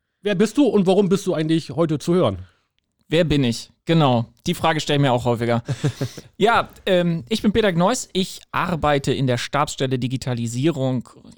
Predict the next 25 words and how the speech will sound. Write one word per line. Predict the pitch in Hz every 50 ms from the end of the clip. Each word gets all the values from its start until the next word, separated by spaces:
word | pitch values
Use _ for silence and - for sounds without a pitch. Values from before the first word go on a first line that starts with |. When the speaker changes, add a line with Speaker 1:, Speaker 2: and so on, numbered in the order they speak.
| - -
Speaker 2:
ja, | - 135 113
jetzt | 104 - -
wird's | - 127 - -
wieder | 127 113 -
organisatorisch | 139 131 135 135 120 123 120 113 - 135 120 123 -
langweilig, | 127 123 131 135 123 104 92 104 139 - - -
in | - 131
der | 127 135
Stabsstelle | - - 185 208 202 - 208 180
Digitalisierung | 151 180 175 170 165 160 156 147 139 147 143 139
der | 135 131
Stadt | - 143 127
Oldenburg | 95 113 120 120 120 104 104 110 110 - - -
und | - 117 117 113
dort | - 120 131 -
genauer | - 135 123 127 135
in | 131 127
der | 113 -
Koordinierungsstelle | - - 143 135 135 147 175 190 180 165 - 160 143 143
Partizipation | 131 - 139 139 - 135 - 139 - 139 120 120 - - 151 160 165 135
und | 117 113 - -
jetzt | - 147 - - - -
der | 113 95 -
eigentliche | 120 139 160 151 135 135 - 135
Untertitel, | 120 147 135 135 131 - 143 131 131 131 131